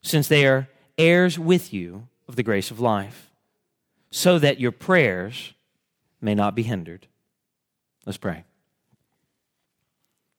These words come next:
Father, we ask that you would help us in this time. Lord, I know that I feel inadequate for the task,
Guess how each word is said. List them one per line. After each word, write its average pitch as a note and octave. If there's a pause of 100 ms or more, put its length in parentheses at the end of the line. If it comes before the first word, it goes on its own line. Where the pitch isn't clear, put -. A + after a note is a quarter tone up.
(640)
Father, A#2
we A2+
ask A2+
that G2
you A2
would A2
help A#2+
us - (360)
in G#2
this F#2
time. G#2 (160)
Lord, G2+
I G#2+
know G#2+ (640)
that G2
I G#2
feel G#2+ (340)
inadequate G#2+
for B2
the G2+
task, G#2+